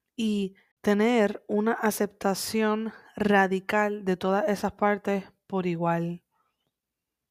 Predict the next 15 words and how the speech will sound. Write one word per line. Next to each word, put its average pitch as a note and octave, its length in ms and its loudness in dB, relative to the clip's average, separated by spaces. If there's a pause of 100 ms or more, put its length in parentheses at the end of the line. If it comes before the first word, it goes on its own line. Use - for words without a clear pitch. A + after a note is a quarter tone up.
(340)
Dentro G3 300 0
de G3 80 2
un F#3+ 100 -2
periodo G#3+ 320 4
de A3 160 4
tiempo A#3+ 400 0
en G3+ 80 -2
el G3 80 -2
que F#3+ 100 -2
tú F#3 120 -4
te G3 100 -4
permitas G#3 800 0 (640)
conocerte F#3 960 -2 (240)
de F3+ 180 -6
nuevo. E3+ 540 -6